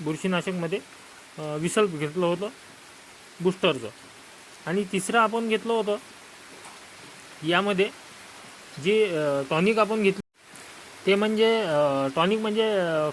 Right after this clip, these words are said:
खत येतं ते, अ, ऑक्साईड फॉर्ममधलं, ज्यामध्ये, अ, पाच, अ,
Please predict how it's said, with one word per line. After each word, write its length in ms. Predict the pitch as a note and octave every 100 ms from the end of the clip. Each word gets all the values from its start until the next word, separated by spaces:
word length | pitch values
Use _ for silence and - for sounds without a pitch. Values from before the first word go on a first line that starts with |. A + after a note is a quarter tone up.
| -
खत 200 | F#3+ A#3
येतं 180 | G#3+ G#3+
ते, 200 | G#3 B3+ -
अ, 60 | D#3 D#3 D#3
ऑक्साईड 340 | D#3 - G#3+ G3+
फॉर्ममधलं, 540 | F#3 F#3+ F#3+ F#3 G3+ - - - - -
ज्यामध्ये, 580 | E3 F#3+ G3+ G#3 A3 G#3+
अ, 320 | F3 D#3 C#3+ C#3 - - - - - - D#3 C#3 C#3 C3+ -
पाच, 180 | F3 A3 - - - - -
अ, 400 | F3 D#3 D3+ D3+